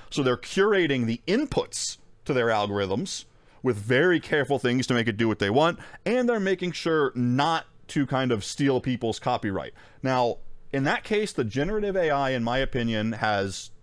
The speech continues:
a couple of really good uses. One, like you said, the kind of Photoshop,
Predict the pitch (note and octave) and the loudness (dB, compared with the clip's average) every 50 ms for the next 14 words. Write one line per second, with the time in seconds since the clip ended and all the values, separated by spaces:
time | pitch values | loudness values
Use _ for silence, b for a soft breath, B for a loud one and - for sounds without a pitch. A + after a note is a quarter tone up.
0 | - - - - - C#3+ C#3 - - A3 A#3 - G#3 G#3 G3+ F3 C3 G2+ G#2+ B2 | -20 -20 -12 -8 -6 -6 -4 0 0 0 0 2 2 2 2 2 2 2 2 4
1 | C#3+ D3 C#3+ B2 A2 A#2 G#2+ G2 F#2+ F2+ - - C2 F#2 F#2+ G2+ C3 C#3+ D#3 E3 | 4 4 2 2 2 0 0 0 0 -2 -2 -4 -6 -6 -2 -2 0 0 0 -2
2 | E3+ D#3+ b b b b b G#2 A2+ A2+ - B2 G#2+ - - A2 G#2+ G#2 G2+ F#2+ | -4 -6 b b b b b 0 0 0 0 -2 -2 0 2 2 2 2 2 0
3 | G2+ G2+ G#2 G#2 G2 B B B B B B - D3 C3 A#2 G#2 - - - C#3+ | 0 0 0 0 -2 B B B B B B 0 0 2 2 0 -2 0 0 2
4 | C#3 C3 B2+ A#2+ - - B2+ A2+ A2 G#2+ | 4 4 2 2 2 0 0 2 2 0